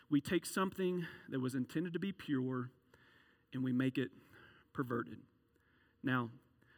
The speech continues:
I know for many of us, this is gonna hit a little hard today for different reasons. And I say us on purpose. And so what I'm gonna do specifically at the end of our time together, I wanna let you know this now,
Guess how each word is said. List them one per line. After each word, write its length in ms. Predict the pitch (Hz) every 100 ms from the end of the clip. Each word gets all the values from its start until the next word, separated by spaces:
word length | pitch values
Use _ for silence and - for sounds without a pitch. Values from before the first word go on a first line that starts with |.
| - 135
I 100 | 147
know 200 | 175 175
for 120 | 151
many 280 | 160 175 143
of 160 | 127
us, 320 | 123 131 - -
this 180 | 143 143
is 100 | 139
gonna 160 | 135
hit 280 | 123 147 - - -
a 40 |
little 180 | 135 127
hard 300 | - 151 135
today 380 | - 127 110 123 _ - _
for 100 | -
different 320 | 139 135 131 135
reasons. 540 | 135 120 113 104 -
And 100 | 127
I 60 | 131
say 200 | 135 143
us 220 | 156 156
on 100 | 165
purpose. 540 | - 127 156 170 - - _ - - - -
And 140 | 135 131
so 100 | 139
what 180 | 143
I'm 100 | 165
gonna 140 | 208 175
do 180 | 147 143
specifically 800 | - 143 170 156 147 139 131
at 120 | 131 139
the 120 | 147
end 100 | 175
of 60 |
our 80 | 175
time 280 | - 180 135
together, 240 | 127 131
I 40 | 139
wanna 140 | 139
let 160 | 135 147
you 80 | 139
know 160 | 139
this 220 | 139 151
now, 340 | 139 120 123